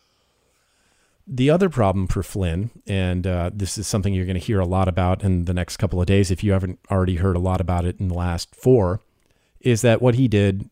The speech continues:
almost surely violated the Logan Act, which basically prevents non-members of the executive branch from negotiating American foreign policy. Uh, you know, we basically just, you know, there are unofficial terms for this, but basically, you know, the sitting president is in charge.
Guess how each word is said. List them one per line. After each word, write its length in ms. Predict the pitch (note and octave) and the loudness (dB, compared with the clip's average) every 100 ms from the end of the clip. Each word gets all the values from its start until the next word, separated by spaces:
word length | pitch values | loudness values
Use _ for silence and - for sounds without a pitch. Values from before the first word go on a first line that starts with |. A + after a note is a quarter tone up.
| - | -2
almost 340 | A2+ G#2+ G2+ | 0 2 0
surely 360 | - G#2+ G2+ G2 | 0 0 2 0
violated 640 | F2+ F#2+ F#2 F2+ F2 F2+ | 0 0 0 -2 -2 -2
the 100 | F#2+ | 0
Logan 320 | C#3 E3 A2+ | 2 4 4
Act, 340 | F2+ E2 - | 2 -4 -12
which 260 | G#2 F2+ - | -8 -8 -6
basically 380 | G2+ F#2 - F#2+ | -4 -4 -4 -4
prevents 540 | G2 F2 F#2 F2+ - - | -4 -2 -2 -2 -8 -12
non-members 920 | - G#2+ G#2+ G#2+ G#2+ G#2 G2 F#2+ F#2+ F#2+ | -8 -2 2 4 4 2 2 2 0 0
of 360 | G2 F2+ F2+ - | -2 -2 -6 -6
the 140 | G#2+ | -4
executive 440 | F#2+ G2 F#2+ G2 | -2 -2 -2 -4
branch 340 | F2+ G2 F#2 F#2 | -4 -2 -2 -6
from 400 | - F#2+ F2 E2+ - - _ _ - | -6 -6 -6 -8 -14 -20 _ _ -4
negotiating 540 | A2+ G2+ F#2+ A#2 G2 | 2 2 4 2 2
American 360 | F#2+ F2+ F#2 F#2+ | 2 0 -2 -4
foreign 260 | - F#2 F#2 | -4 -6 -4
policy. 560 | B2 A#2+ G#2+ F2+ - _ _ _ _ _ _ _ _ _ - | 0 0 -2 -6 -14 _ _ _ _ _ _ _ _ _ -8
Uh, 320 | G2 F2+ F2+ | -4 -4 -4
you 140 | B2 G#2 | -2 -2
know, 80 | |
we 180 | G2+ G#2 B2 G#2+ - - | -2 -4 -6 -12 -14 -6
basically 360 | G#2+ - G#2+ | -6 -4 -4
just, 240 | F2+ F#2 - _ D#3+ G3+ - _ _ _ _ - | -4 -6 -12 _ -16 -16 -20 _ _ _ _ -20
you 500 | A3 G#3 C#3+ - D3 | -14 -8 -8 -2 2
know, 120 | B2 | 4
there 100 | B2 | 6
are 40 | C#3+ | 6
unofficial 400 | C3 B2 A#2 F#2+ | 4 2 -2 0
terms 240 | A2 G2+ | 0 0
for 100 | G2 | 0
this, 140 | F2+ | -2
but 160 | - G2+ | -2 -4
basically, 380 | G#2 - G#2 G2 | -2 -2 -2 -2
you 100 | B2 | 0
know, 100 | A2+ | 0
the 120 | G#2+ | 0
sitting 280 | - C#3 A2+ | 2 2 2
president 480 | C3 A#2 A2+ G2+ - | 4 4 4 2 0
is 180 | A#2 F#2+ | -2 0
in 80 | F2+ | 0
charge. 480 | G#2 F2 D2+ - | 0 -2 -2 -12